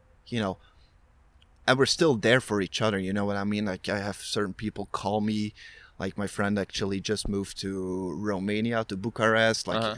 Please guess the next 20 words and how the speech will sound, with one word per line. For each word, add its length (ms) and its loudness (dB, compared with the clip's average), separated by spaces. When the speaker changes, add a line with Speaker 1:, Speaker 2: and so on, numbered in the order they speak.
Speaker 1:
I 60 -8
call 320 -2
him 100 -4
sometimes. 680 -2
He's 160 0
doing 240 4
his 300 4
thing. 400 0
There's 340 -4
my 80 -2
other 180 2
friend 380 -2
from, 500 -2
from 260 -6
Amsterdam 680 -2
that 120 -6
also 260 0
calls 340 0
me 100 -2
sometimes. 640 -4